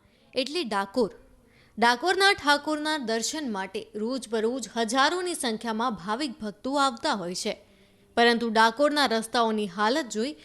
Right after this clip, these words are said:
ભક્તો પણ ક્યાંક ને ક્યાંક દુઃખી થતા હોય તેવું લાગી રહ્યું છે. અહીં આવનારા ભક્તો તો ખરા જ, પરંતુ અહીંના સ્થાનિક લોકો પણ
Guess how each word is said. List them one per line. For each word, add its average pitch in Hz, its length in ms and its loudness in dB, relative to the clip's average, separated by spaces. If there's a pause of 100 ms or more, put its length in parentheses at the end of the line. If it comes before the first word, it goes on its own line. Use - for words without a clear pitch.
(200)
ભક્તો 302 440 4
પણ 415 280 2
ક્યાંક 320 260 4
ને 330 120 -4
ક્યાંક 269 360 -2
દુઃખી 269 480 0
થતા 254 300 -2
હોય 220 300 0
તેવું 311 460 -2
લાગી 196 300 -2
રહ્યું 202 280 -4
છે. - 300 -4 (580)
અહીં 294 280 4
આવનારા 320 320 4
ભક્તો 294 420 0
તો 339 140 -2
ખરા 262 380 -2
જ, - 60 -8 (180)
પરંતુ 233 340 0
અહીંના 226 280 0
સ્થાનિક 233 540 -2
લોકો 202 300 0
પણ 233 220 -2